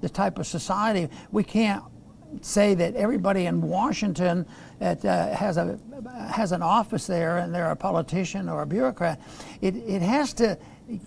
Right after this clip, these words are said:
go back to this, uh, social media and the atmosphere of the people and,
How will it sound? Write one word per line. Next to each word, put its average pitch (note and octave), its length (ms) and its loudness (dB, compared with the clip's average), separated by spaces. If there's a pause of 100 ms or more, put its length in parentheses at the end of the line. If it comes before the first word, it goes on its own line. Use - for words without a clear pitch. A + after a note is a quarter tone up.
(120)
go A3 160 -2
back G#3 380 -2
to F#3 140 -2
this, F3+ 420 -2
uh, F3 420 -2
social A3 460 2
media G3 800 4
and D#3+ 140 0
the D#3 120 0
atmosphere G3+ 640 0
of F#3 60 -2
the F3+ 60 -4
people F#3 720 0
and, G#3 160 -2